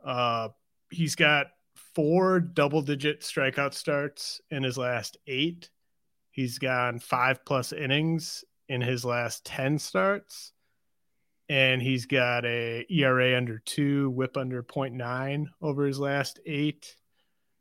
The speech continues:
And it's really, y-,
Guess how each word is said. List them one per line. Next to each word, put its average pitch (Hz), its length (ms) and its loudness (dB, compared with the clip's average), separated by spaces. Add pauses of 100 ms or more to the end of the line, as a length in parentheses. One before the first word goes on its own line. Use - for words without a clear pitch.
(220)
And 131 480 6
it's 135 280 -2
really, 160 680 8 (380)
y-, - 100 -20